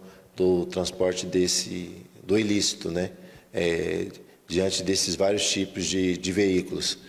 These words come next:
Mas nós estamos atentos. Esse ano já, a apreensão de maconha, já estamos com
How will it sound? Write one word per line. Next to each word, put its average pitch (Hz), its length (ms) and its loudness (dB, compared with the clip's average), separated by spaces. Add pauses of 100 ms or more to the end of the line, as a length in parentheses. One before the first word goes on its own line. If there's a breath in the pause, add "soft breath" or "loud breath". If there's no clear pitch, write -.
(320 loud breath)
Mas 90 180 -2
nós 101 340 0
estamos 98 420 0
atentos. - 720 -2 (500 loud breath)
Esse - 320 -2
ano 92 240 0
já, 82 720 0 (340 loud breath)
a - 60 -10
apreensão 95 380 -2
de 87 80 -4
maconha, 92 680 0 (720 loud breath)
já 87 140 0
estamos 92 440 -2
com 90 440 -2